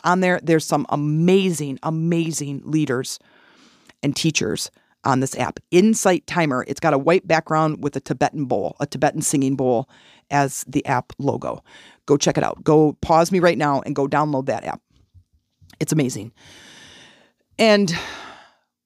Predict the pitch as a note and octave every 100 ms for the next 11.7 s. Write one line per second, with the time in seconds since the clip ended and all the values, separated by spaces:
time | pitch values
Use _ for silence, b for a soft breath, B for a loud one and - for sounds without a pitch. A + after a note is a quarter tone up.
0 | _ - C4+ F4 D4+ C#4+ A#3 G#3+ F#3+ F3+
1 | E3+ - - - - - _ _ _ _
2 | - E3+ F3+ C#4+ - C4 A#3+ - - E3
3 | E2+ C2+ - _ _ _ - E3 - D4
4 | C4 G#3+ E3+ - C3+ - D#3+ D#3 D3 D#3+
5 | G#3+ A#3+ A3+ G#3 G#3 - A#2 E3+ D4 C4+
6 | C4 B3+ B3 G3+ A3 - F#3 G#3+ G#3+ A3
7 | G#3 F3+ G3 G3 F#3+ E3 F3+ F#3 F3 E3+
8 | D#3+ - D2+ - b b b b F3 F3+
9 | F3 - - F#4 - - A3 - F#3 F#3
10 | G3 F3+ F3 E3 F3+ F3 F#3+ - E3 F#3
11 | F3 - F#3 D3+ D3+ -